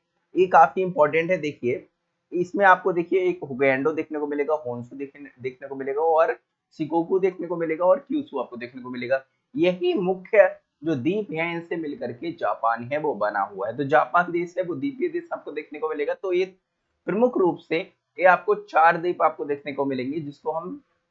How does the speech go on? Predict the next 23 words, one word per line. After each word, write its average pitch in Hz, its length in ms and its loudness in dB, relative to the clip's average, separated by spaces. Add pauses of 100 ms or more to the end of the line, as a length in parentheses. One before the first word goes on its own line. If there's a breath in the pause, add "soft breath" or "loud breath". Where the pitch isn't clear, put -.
(120)
समग्र 185 360 2
रूप 151 240 -4
से 151 160 -6
हम 175 180 -8
जापान 117 440 0
का 120 120 -4
नाम 110 280 -6
देते 110 280 -10
हैं। 104 160 -16
और 156 260 4
इसमें 170 240 -4
देखिए 180 280 -2
जो 190 160 2 (380)
Honsu 180 400 2
है 185 140 4
ये 185 160 4
आपको 170 300 4
सबसे 185 540 2
बड़ा 143 240 6
आपको 147 240 2
देखने 151 260 -8
को 151 100 -4
मिलेगा। 156 400 0